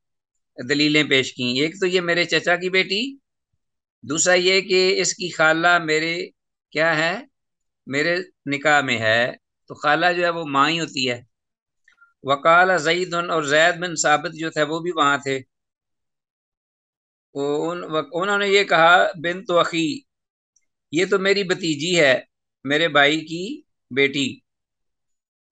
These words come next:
ये तो मेरी भतीजी लगती है, मेरे भाई की बेटी है।" अब तीनों जो हैं दावा कर रहे हैं। फ़क़ज़ा बिहन नबी सल्लल्लाहु अलैहि वसल्लम ले ख़ालतिहा, तो अल्लाह के नबी सल्लल्लाहु अलैहि वसल्लम ने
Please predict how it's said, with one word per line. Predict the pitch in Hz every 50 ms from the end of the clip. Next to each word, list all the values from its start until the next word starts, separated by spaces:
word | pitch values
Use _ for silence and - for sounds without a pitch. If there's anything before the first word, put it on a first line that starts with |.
| _ _ _ _ _ _ _ _ _ _ _ _ -
ये | 139 139
तो | 156 165
मेरी | 170 175 180 180 180
भतीजी | 160 - - 165 160 147 139 175
लगती | 185 185 170 160 165 175 180
है, | 175
मेरे | 170 170 165 165 151
भाई | 147 143 143 147
की | 147 175 165
बेटी | 156 160 151 - 160 160
है।" | 151 135 127 - - _ _ _ _ _ _ _ _ _ _ _ _ _ _ _ _ _ _
अब | 156 175 180 -
तीनों | - 190 185 190 202 214 226
जो | 220 208 196
हैं | 196 202 196 180
दावा | 165 175 180 180 175 156
कर | 131 139 135 127
रहे | 120 120 117
हैं। | 107 110 - - _ - _ _ -
फ़क़ज़ा | 147 147 - 160 156 160 175 185 190
बिहन | 180 175 180 185 175 175
नबी | 175 160 175 180
सल्लल्लाहु | 185 175 - 180 170 170
अलैहि | 165 165 -
वसल्लम | 175 170 170 165 170 160
ले | 151 151 147
ख़ालतिहा, | - - 143 139 139 143 139 131 156 143 135 123 117 117 117 117 - - _ _ _ _ _ _ _ _ _ _ _ _ _ _ _ _ _ _ _ _
तो | -
अल्लाह | 156 165 180 190 190
के | 190 185
नबी | 180 180 175 190 202
सल्लल्लाहु | 175 190 185 185 185
अलैहि | 180 175 160
वसल्लम | - 165 156 160 165 175 170
ने | 160 156 156